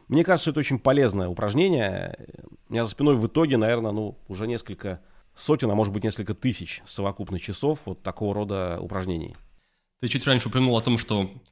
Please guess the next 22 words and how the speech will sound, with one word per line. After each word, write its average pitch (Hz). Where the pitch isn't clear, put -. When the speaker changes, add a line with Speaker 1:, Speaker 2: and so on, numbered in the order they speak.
Speaker 2:
очень 135
много 131
живёшь 123
у -
себя 113
в 110
голове, 120
слишком 123
много 107
для 98
того, 98
чтобы 95
быть 101
актёром. 101
Ты 127
ощущаешь, 185
что 104
терапия 104
и -
коучинг 104
помогают 110
тебе 98